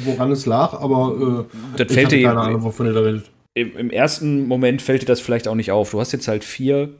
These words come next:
Speaker 2: Leute, vier Klassen im Prinzip, die du ja wählen kannst in der Beta. So, das sind Specialists. Es gibt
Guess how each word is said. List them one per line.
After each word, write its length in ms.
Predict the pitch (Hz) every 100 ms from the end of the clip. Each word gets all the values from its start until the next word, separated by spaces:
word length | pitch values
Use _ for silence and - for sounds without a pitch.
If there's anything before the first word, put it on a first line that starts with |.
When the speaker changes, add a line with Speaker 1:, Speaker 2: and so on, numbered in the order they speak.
| _ _ _ _ _ -
Speaker 2:
Leute, 680 | 104 107 120 160 196 - _ _ _ -
vier 400 | - - 113 104
Klassen 560 | - 120 117 - 151 -
im 120 | 143
Prinzip, 500 | - 135 - 147 147
die 80 | 127
du 100 | 135
ja 180 | 131
wählen 240 | 110 104 95
kannst 280 | 82 82 90
in 80 |
der 100 | 90
Beta. 380 | 85 85 82 80 - - - - - _ _ -
So, 360 | 95 82 - _ _ _ _ _ -
das 160 | 98 -
sind 120 | 139
Specialists. 800 | - 151 - 95 82 - - -
Es 120 | -
gibt 440 | - 101 - -